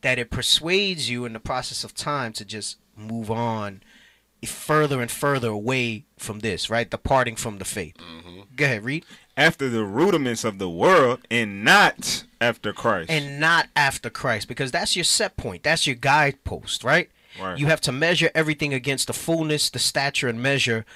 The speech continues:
Speaker 1: of Christ. And we're all striving to grow up into that.
Speaker 2: Mm-hmm.
Speaker 1: So it's important that, and where do you get that example? You gotta be careful with that, 'cause they'll pervert Christ.
Speaker 3: You're right about
Speaker 1: Right?
Speaker 3: that.
Speaker 1: Where's that where it says, uh, if they preach, uh, another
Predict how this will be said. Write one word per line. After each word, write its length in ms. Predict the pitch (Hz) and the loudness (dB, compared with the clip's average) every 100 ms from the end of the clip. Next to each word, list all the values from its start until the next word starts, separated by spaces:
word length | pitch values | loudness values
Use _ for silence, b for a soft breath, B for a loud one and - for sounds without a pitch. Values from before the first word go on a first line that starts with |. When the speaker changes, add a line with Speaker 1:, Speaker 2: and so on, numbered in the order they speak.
| b | b
Speaker 1:
of 140 | 110 - | -8 -4
Christ. 500 | - 220 - - - _ b b b | 0 0 -2 -10 -12 _ b b b
And 120 | 127 | -6
we're 100 | 120 | -2
all 400 | 131 151 165 160 151 | 0 2 4 4 2
striving 560 | - 147 151 151 135 | 0 4 6 6 2
to 100 | 127 | -4
grow 260 | 117 131 131 | -2 -2 0
up 140 | 127 - | -2 -2
into 320 | 190 233 - 95 | 0 0 0 -4
that. 220 | 85 - | -8 -16
Speaker 2:
Mm-hmm. 360 | _ - - - | _ -16 -12 -2
Speaker 1:
So 180 | 156 151 | 2 2
it's 120 | - | 2
important 540 | 135 - 208 269 180 | -2 -2 0 0 0
that, 240 | 147 131 - b b b 165 | 0 0 -2 b b b -2
and 120 | 165 | 4
where 120 | 208 | 4
do 60 | 226 | 4
you 100 | 190 | 2
get 180 | 202 202 | 2 2
that 140 | 127 | 0
example? 540 | 117 117 104 98 90 - _ _ _ | -2 -2 -4 -4 -10 -14 _ _ _
You 140 | 127 175 | -6 0
gotta 180 | 202 147 | 0 0
be 100 | 143 | 2
careful 300 | 190 185 196 | 2 4 2
with 100 | 190 | 0
that, 120 | - | -4
'cause 120 | 139 | -4
they'll 140 | 135 240 | 0 0
pervert 340 | 165 147 196 | 0 0 0
Christ. 500 | - 330 - - - - b b _ | 0 0 -2 -6 -8 -12 b b _
Speaker 3:
You're 120 | - | -18
right 120 | 90 123 | -14 -12
about 120 | 123 | -4
Speaker 1:
Right? 140 | 170 180 | -2 4
Speaker 3:
that. 60 | |
Speaker 1:
Where's 180 | 233 262 | 4 6
that 140 | 285 226 | 4 4
where 120 | 185 | 4
it 40 | |
says, 280 | 185 208 180 - | 4 4 4 4
uh, 240 | 165 156 | 4 4
if 160 | 151 - | 2 -2
they 100 | 151 | -4
preach, 420 | 151 180 165 - 160 | -4 -4 -2 -4 2
uh, 220 | 151 139 | 2 2
another 400 | 135 165 180 | 0 0 2